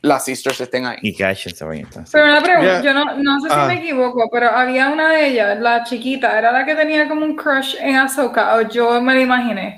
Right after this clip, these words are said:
Speaker 1: No, ella, ellos, ellos jugaron muy, eh, no te lo imaginaste, este, porque yo que hago mucho, este, que trabajo mucho con queer studies en mi trabajo, hay
Speaker 4: Ah.
Speaker 1: mucho, hay mucho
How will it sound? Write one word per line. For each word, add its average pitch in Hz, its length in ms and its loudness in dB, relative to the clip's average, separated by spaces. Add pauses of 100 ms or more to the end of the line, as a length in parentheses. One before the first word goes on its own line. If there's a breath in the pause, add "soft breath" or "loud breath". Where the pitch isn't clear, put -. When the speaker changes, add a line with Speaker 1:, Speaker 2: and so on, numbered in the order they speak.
(140)
Speaker 1:
No, 151 260 2
ella, 156 400 2
ellos, 156 400 0
ellos 151 260 2
jugaron 165 460 0
muy, 147 460 0
eh, 127 140 -4
no 139 120 0
te 147 80 0
lo 156 60 2
imaginaste, 143 760 0
este, 120 600 0
porque 123 260 -4
yo 120 100 0
que 127 120 0
hago 143 200 2
mucho, 143 460 2
este, 135 540 0
que - 80 -20
trabajo 135 320 0
mucho 139 240 -6
con 135 180 -2
queer 135 240 -2
studies 135 500 0
en 135 140 -4
mi 135 80 -2
trabajo, 135 600 0 (360 loud breath)
hay 131 140 2
Speaker 4:
Ah. - 20 0
Speaker 1:
mucho, 139 720 4
hay 127 120 -2
mucho 131 340 -4